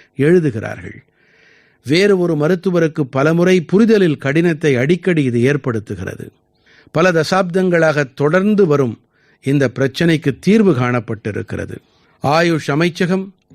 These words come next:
ஆயுர்வேதம், சித்தா, யுனானி மருத்துவ முறைகளோடு தொடர்புடைய தரவுகளையும் அகராதியையும்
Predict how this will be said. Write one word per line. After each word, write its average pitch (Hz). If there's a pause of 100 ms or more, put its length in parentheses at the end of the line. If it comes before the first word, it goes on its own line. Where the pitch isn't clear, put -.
ஆயுர்வேதம், 143 (160)
சித்தா, 135 (360)
யுனானி 170
மருத்துவ 151
முறைகளோடு 156
தொடர்புடைய 139
தரவுகளையும் 139 (300)
அகராதியையும் 151